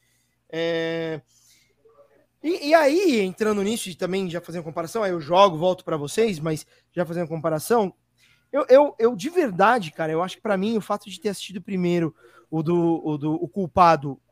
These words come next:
e em segundo a Culpa interferiu. Porque na Culpa eu já tava de saco cheio, eu falava, "Caralho, as mesmas falas."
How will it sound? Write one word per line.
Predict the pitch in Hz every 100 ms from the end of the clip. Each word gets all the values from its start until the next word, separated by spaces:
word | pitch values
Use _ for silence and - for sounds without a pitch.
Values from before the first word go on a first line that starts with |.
| _ _ _
e | 185
em | 196 208
segundo | - 214 170 170 180 156 151
a | - 147
Culpa | - 269 - 170 131 _ - - 208
interferiu. | 202 220 - 247 190 160 _ _ _ _ _ -
Porque | 233 311
na | 302
Culpa | - - 285 220
eu | 180
já | 190
tava | 233 240
de |
saco | - 254 -
cheio, | - 226
eu |
falava, | 208 202
"Caralho, | 226 226 202 -
as | 185 175
mesmas | 160 190 240 202 226 180
falas." | - - 165 185 208 139 113 - -